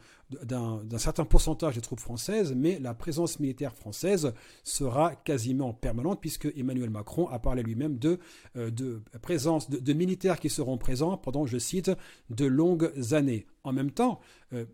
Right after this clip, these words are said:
beaucoup de personnes s'étaient ré-, réjouies de l'opération Barkhane qui avait été lancée en août, le, le premier août deux mille quatorze, mais dont le résultat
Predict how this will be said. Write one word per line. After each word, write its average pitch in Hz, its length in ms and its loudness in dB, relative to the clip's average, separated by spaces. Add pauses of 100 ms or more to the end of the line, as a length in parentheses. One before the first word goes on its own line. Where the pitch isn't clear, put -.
(100)
beaucoup 175 340 0
de - 60 -4
personnes 175 380 2
s'étaient 139 240 -4
ré-, 139 260 0
réjouies 160 540 2 (320)
de 139 300 2
l'opération 131 640 0
Barkhane 143 460 0
qui 123 140 -6
avait 117 140 -2
été 120 140 -4
lancée 127 440 -2 (260)
en 131 180 0
août, 165 320 0
le, 117 160 -6
le 117 120 -2
premier 165 260 10
août 151 340 0
deux 120 140 -6
mille 120 180 -2
quatorze, 135 520 0 (340)
mais 123 140 -4
dont 139 160 0
le 120 80 -2
résultat 120 440 -2